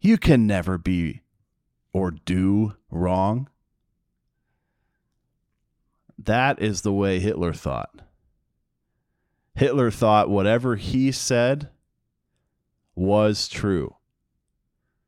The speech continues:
It didn't have to actually be true based on science or reason or the facts.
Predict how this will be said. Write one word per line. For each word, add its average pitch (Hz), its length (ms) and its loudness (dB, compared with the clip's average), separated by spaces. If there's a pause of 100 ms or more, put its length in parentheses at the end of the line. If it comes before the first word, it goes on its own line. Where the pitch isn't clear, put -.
(720)
It 110 140 -2
didn't 139 220 0
have 131 240 2
to 120 80 2
actually 123 500 4
be 95 160 0
true 90 480 -4 (420)
based 107 380 -2
on 98 420 0 (1300)
science 110 1000 -2
or 95 200 -2
reason 107 760 0
or 98 180 0
the 92 100 -4
facts. - 840 -2